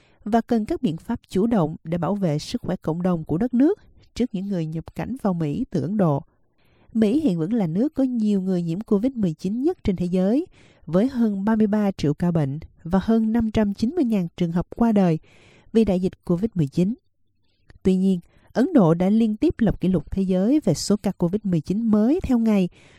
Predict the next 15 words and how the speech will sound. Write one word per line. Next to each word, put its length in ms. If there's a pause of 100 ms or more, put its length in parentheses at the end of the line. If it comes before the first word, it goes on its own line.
(160)
trong 180
hơn 240
tuần 200
qua. 320 (800)
Quay 140
trở 140
về 100
Úc, 240 (360)
Thủ 120
tướng 260
Scott 360
Morrison 520
đã 120 (180)
thừa 120
nhận 380